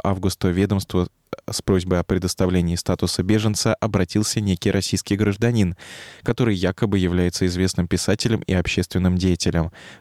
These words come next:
Пресс-секретарь Госпогранслужбы Олег Слободян заявил, что Миграционная служба Украины уже удовлетворила просьбу обратившегося, передает телеканал «Дождь».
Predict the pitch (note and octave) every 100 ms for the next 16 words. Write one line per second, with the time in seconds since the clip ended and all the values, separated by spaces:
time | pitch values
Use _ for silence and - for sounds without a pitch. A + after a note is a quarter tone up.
0 | - A2+ B2+ - B2 B2 A2+ F2 F#2 F#2+
1 | F#2 F2+ - G2+ F#2+ F#2 F2 F2 - G2
2 | F2 F#2 A2 A#2 G#2 B2+ G2+ F2+ F2+ F#2
3 | F#2 F#2+ F2+ G2 F#2 F2+ - F#2+ F2+ F#2
4 | - G#2 A#2 A#2+ G2 G2 G#2+ A#2 A2 G#2
5 | G2 F#2+ F2+ G#2+ A2 F#2+ E2+ F#2 F#2 G2
6 | - A2+ - E2+ - D#2+ - - - -
7 | F2+ F2+ F2 - F2 - F2+ F2 E2 D#2+
8 | -